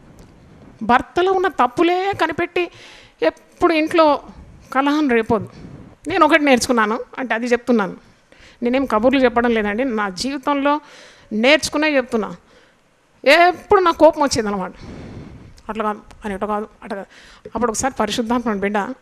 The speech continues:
ఆయన లోపల ఉన్న ప్లస్ పాయింట్స్ అన్నీ ఒకసారి రాయి పేపర్ మీద, పేపర్ మీద ప్లస్ పాయింట్స్ రాయడం మొదలుపెట్టిన. "ఓ, ఈ క్యారెక్టర్ ఉంది, ఈ క్యారెక్టర్ ఉంది."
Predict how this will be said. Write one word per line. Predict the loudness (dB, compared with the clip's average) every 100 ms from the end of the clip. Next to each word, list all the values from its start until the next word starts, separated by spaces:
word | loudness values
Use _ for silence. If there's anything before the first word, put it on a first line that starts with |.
| -4
ఆయన | 0
లోపల | 2 2 2 0
ఉన్న | 0 -2
ప్లస్ | 0 0 0 2
పాయింట్స్ | 2 2 0
అన్నీ | 2 2
ఒకసారి | 2 2 4
రాయి | 4 4
పేపర్ | 0 0 0
మీద, | -2 -2 -4 -8 -16 -20 -20 -20 -20 _
పేపర్ | -2 0 2
మీద | 2 4 2 0 -8 -20 -20 _ 0
ప్లస్ | 2 4 0 2
పాయింట్స్ | 4 4 2
రాయడం | 4 6 6 4
మొదలుపెట్టిన. | 4 4 2 -2 -6 -16 -14 -8
"ఓ, | -8 -8 -18 -14
ఈ | -10 -10 -12 -20 _ -10
క్యారెక్టర్ | -8 -8 -8 -8
ఉంది, | -8 -10 -10
ఈ | -6 -6
క్యారెక్టర్ | -6 -8 -8 -12
ఉంది." | -14